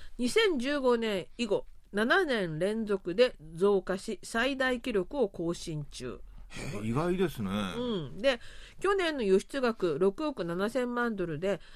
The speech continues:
Speaker 1: 前の年より十一パーセントの増。で、輸出額で見ると一番多かったのどこだと思います？輸出先。
Speaker 2: うーん、まあ、アメリカとか。
Speaker 1: あ、あ、あ、
Speaker 2: というのは、
Speaker 1: アメリカに。
Speaker 2: アメリカって、ある、要するに、在米韓国人とか。
Speaker 1: そうそうそうそうそ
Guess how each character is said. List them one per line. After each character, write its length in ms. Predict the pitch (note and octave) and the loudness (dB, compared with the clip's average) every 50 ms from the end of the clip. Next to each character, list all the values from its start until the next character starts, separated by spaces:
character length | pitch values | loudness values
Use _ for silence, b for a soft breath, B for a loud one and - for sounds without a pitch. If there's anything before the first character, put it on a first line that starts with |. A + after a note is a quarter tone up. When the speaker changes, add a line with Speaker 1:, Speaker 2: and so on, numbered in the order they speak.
| B B B | B B B
Speaker 1:
前 180 | - A#3+ C4+ D4+ | 4 4 4 4
の 160 | D4+ D4+ C#4 | 4 0 -2
年 220 | - C#4+ C#4 - | -2 -4 -2 -2
よ 60 | D4 C4 | 0 0
り 140 | A3+ F#3 | 0 -2
十 180 | F3 G#3 A#3 B3 | 0 0 -2 -2
一 180 | A#3+ - C4 A#3+ | -2 -4 -8 -4
パ 180 | - B3+ A#3+ | -2 -2 -2
ー 60 | B3+ | 0
セ 160 | A#3+ - A#3+ A3+ | -2 -2 -4 -4
ン 60 | A3 | -4
ト 100 | - E3 | -4 -4
の 180 | D3+ C#3 C3+ | -4 -2 -4
増。 300 | C3+ C#3+ F#3+ F3+ C3+ - - - b b b b b b b - | 0 2 2 2 2 0 -6 -14 b b b b b b b 2
で、 160 | - B3+ C4 | 4 4 4
輸 200 | G#3+ G3+ A3+ B3+ | 6 4 2 2
出 260 | B3 - - - A4 | 2 0 -2 0 2
額 220 | G#4+ G#4 F#4 E4 C4+ | 4 4 2 2 2
で 100 | A3+ A3 | 0 0
見 80 | A#3+ | 2
る 120 | B3 A3+ G3+ | 0 0 2
と 80 | - | 2
一 180 | F3 F#3 - - | 0 -2 0 0
番 180 | C4 C4+ C#4+ D4+ | 2 2 2 2
多 40 | C#4 | 2
か 100 | C4 B3 | 0 0
っ 40 | A#3 | 0
た 100 | - D3+ | 0 -4
の 60 | D3+ | -2
ど 100 | E3 F#3+ | 0 0
こ 60 | F#3+ | 0
だ 80 | E3 C#3+ | 0 0
と 80 | - | -4
思 100 | C#3 C3+ | -6 -6
い 20 | C3 | -4
ま 100 | C3+ D3 | -6 -6
す？ 220 | - G#2+ C3 A3 - - - - - - - - - - - - - - | -6 -8 -10 -10 -12 -18 -20 -20 -20 -20 -20 -20 -20 -20 -20 -20 -10 -2
輸 120 | F#2 G2 | 0 0
出 140 | G#2+ A2+ A#2 | 2 2 0
先。 260 | A#2 A#2+ A#2 A#2 A#2 | 2 2 0 0 0
Speaker 2:
う 20 | A2+ | -2
ー 40 | A2+ | -2
ん、 880 | A2 A2 A2+ A2 A2+ A2+ A2 A2 A2 A2 G#2+ G#2+ G#2+ G#2+ G#2+ - - - - - - - - - - | -2 -2 -2 -2 -2 -4 -4 -4 -4 -4 -4 -4 -4 -4 -6 -8 -12 -14 -16 -16 -16 -16 -18 -14 -6
ま 140 | C#3 D3 D3+ | -4 -2 -2
あ、 200 | - - - A2 | -2 0 0 2
ア 40 | A#2+ | 2
メ 140 | C3 B2 C3+ | 2 2 2
リ 80 | C3+ | 2
カ 120 | C3 C3+ C3+ | 2 0 -2
と 180 | - C#3+ B2+ | -2 -2 -2
か。 360 | - A#2+ G#2+ F#2+ E2+ C#2+ C2 - - - | 0 2 2 2 0 -2 -6 -12 -8 0
Speaker 1:
あ、 180 | - C4 C4 - - - - | 0 0 0 0 -10 -8 -2
あ、 340 | A#3 B3+ B3 G3 A3 G#3+ B B B - | 0 0 2 2 0 -2 B B B 4
あ、 0 | |
Speaker 2:
と 80 | - | 6
い 100 | - E4+ | 6 8
う 20 | F4 | 8
の 60 | - | 8
は、 140 | - - C#4+ | 10 8 8
Speaker 1:
ア 60 | C4+ | 8
メ 20 | - | 8
リ 0 | |
カ 0 | |
に。 0 | |
Speaker 2:
ア 40 | |
メ 60 | - - | 6 4
リ 80 | - - | 4 4
カ 80 | F#3+ | 2
っ 60 | F3+ | 2
て、 220 | - F#3 F#3 F3 E3 | 2 2 2 4 4
あ 120 | D#3+ E3 | 2 2
る、 100 | E3+ E3+ | 2 2
要 120 | D3+ D3+ C3 | 0 0 0
す 100 | - C#3+ | -2 -2
る 100 | C#3 C3 | -2 -2
に、 220 | A#2 A2 G#2+ G2 | -2 -2 -4 -2
在 220 | F#2+ B2 C3 C3+ C3 | 0 2 2 2 4
米 160 | C3 C3+ B2+ | 2 2 2
韓 180 | A#2 B2 B2+ A2+ | 2 -2 -2 0
国 140 | C3 B2 G#2 | -2 -2 0
人 40 | G2 | 2
と 80 | - F4 | 4 4
か。 60 | F4 | 4
Speaker 1:
そ 120 | - - | 4 2
う 40 | - | 4
そ 60 | F#3 | 4
う 40 | F#3+ | 4
そ 100 | E3+ E3+ | 4 4
う 20 | D#3+ | 4
そ 60 | G3 | 0
う 80 | G3 - | 0 0
そ 240 | - E3+ C#3 A2 | -2 -4 -4 -4